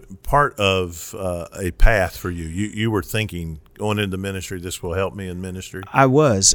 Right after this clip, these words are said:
Speaker 2: and I knew that after undergrad was some kind of further training, academic training. And so I wanted a, a foundation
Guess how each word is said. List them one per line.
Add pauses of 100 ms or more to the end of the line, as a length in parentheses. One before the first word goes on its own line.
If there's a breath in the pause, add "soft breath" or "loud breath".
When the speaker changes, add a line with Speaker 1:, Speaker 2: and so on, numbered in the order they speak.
Speaker 2:
and
I
knew
that
after
undergrad
was
some (280)
kind
of
further
training,
academic
training.
And
so
I
wanted
a, (120)
a
foundation